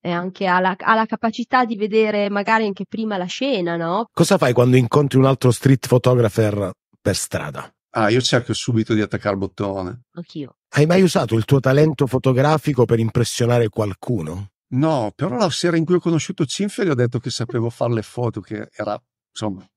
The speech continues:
Speaker 3: vero fino
Speaker 1: Però
Speaker 3: a
Speaker 1: è
Speaker 3: lì,
Speaker 1: un po'
Speaker 3: ecco, alle-
Speaker 1: funzionato, sappilo.
Speaker 3: <laughs>
Speaker 1: No, me le hai anche fatte vedere un po' delle tue foto.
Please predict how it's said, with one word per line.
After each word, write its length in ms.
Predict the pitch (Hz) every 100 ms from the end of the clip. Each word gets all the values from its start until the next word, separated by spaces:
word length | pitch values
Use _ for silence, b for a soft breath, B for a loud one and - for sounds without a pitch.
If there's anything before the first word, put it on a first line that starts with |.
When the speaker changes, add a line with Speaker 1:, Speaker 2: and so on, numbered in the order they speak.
| _ -
Speaker 3:
vero 280 | 117 135 127
fino 240 | - 277
Speaker 1:
Però 120 | 330 403
Speaker 3:
a 80 | 339
Speaker 1:
è 40 |
Speaker 3:
lì, 60 | 302
Speaker 1:
un 40 |
po' 60 | 415
Speaker 3:
ecco, 100 | 440
alle- 100 | 392
Speaker 1:
funzionato, 540 | - 349 349 254 214 233
sappilo. 720 | - 302 285 - 202 202 196
Speaker 3:
<laughs> 640 | 214 254 - - - - -
Speaker 1:
No, 140 | 247
me 80 | 208
le 80 | 240
hai 60 |
anche 160 | 123 285
fatte 260 | 285 -
vedere 340 | 226 220 294 214
un 80 | 196
po' 160 | 196
delle 220 | 196 190
tue 120 | 190 202
foto. 680 | - 170 165 - 175 165